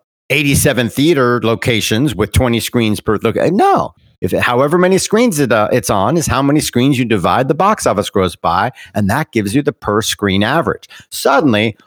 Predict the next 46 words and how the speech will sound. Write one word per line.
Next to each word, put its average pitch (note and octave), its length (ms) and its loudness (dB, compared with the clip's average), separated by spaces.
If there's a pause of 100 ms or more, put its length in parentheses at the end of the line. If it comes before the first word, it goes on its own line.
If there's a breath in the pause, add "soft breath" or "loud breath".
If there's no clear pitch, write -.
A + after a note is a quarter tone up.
when F#4+ 240 2
did E4 160 2
this G#3+ 220 2
change G2 400 -2
take F2 260 -4
place? F#2 240 -2
This - 220 -2
sort D3 180 2
of, G2+ 160 0 (320)
you D3 100 4
know, G#2+ 260 2 (300 loud breath)
they C#3+ 120 2
wanna, C3 440 2 (180)
they C3+ 100 2
wanna C3 260 2
sort A#2 220 0
of G#2+ 80 0
fudge D3 400 -2
the C3 100 0
numbers A#2+ 380 0
to A#2+ 100 0
make A#2+ 180 0
'em A2+ 80 0
as F#2 140 -2
big B2+ 300 -2
as B2+ 100 -2
possible C#3+ 540 -2
is F2+ 100 -4
what G2 160 -2
they F#2 140 0
want. E2 320 -2 (220 loud breath)
They A#2 80 -2
wanna A2 240 -2
show C#3+ 220 2
a C#3+ 60 4
movie A#2+ 280 2
on G#2+ 100 0
seven A2+ 300 0
screens, C3+ 500 -2
but - 140 -12
say, C3 80 -2
"Wow, D3 320 0
the G2 100 -6
per D3 240 -2
location C#3 720 -2
average." - 320 -10